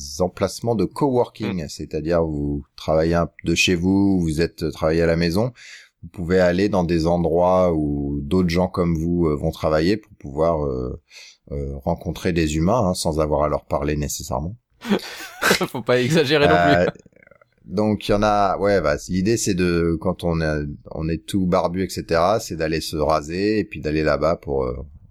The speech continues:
Speaker 1: avoir une vie sociale, quoi. <laughs> Donc, le coworking, il y en a un certain nombre à Paris, Lyon, Marseille, Toulouse, Bordeaux, Montpellier, Rennes, Nantes, Lille,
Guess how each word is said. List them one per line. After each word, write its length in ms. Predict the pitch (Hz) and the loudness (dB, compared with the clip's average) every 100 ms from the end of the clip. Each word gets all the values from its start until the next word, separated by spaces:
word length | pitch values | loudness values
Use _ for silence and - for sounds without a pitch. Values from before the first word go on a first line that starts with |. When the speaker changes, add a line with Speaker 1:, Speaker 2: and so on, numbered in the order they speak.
| - - | -16 -6
Speaker 1:
avoir 260 | 69 78 76 | -2 0 -2
une 100 | 71 | -2
vie 120 | 78 | -6
sociale, 420 | 82 - 71 67 | -6 -4 -4 -6
quoi. 140 | - - _ - - - - 202 | -10 -20 _ -18 -8 -4 -2 0
<laughs> 320 | 311 - 113 110 - - - - - - | 0 0 -2 -2 -2 -2 -6 -12 -18 -6
Donc, 400 | 101 120 117 - - | 0 2 0 -4 -4
le 100 | 104 | -2
coworking, 680 | 101 127 127 120 - 127 117 | 2 4 4 0 -6 -6 -2
il 20 | |
y 40 | 95 | 0
en 100 | 90 | 2
a 400 | 87 85 80 73 | 2 2 0 -2
un 40 | |
certain 280 | - 87 95 | -6 -2 0
nombre 180 | 92 80 | 2 2
à 120 | 82 | 2
Paris, 420 | 113 113 127 127 | 0 0 0 0
Lyon, 480 | 117 98 110 123 117 | 0 2 2 0 0
Marseille, 680 | 110 113 - - 117 110 104 | 0 0 -4 -6 -2 -2 -4
Toulouse, 600 | - 123 113 120 117 101 | -6 -4 0 2 2 2
Bordeaux, 580 | 92 110 107 101 95 107 | 2 2 2 -2 0 2
Montpellier, 720 | 104 113 110 113 104 101 104 | 2 0 -2 0 0 2 2
Rennes, 480 | 87 92 107 101 92 | 2 2 2 4 2
Nantes, 580 | 90 95 107 104 - - | 4 4 2 -2 -4 -2
Lille, 720 | 85 87 104 113 104 85 | 0 2 2 2 2 2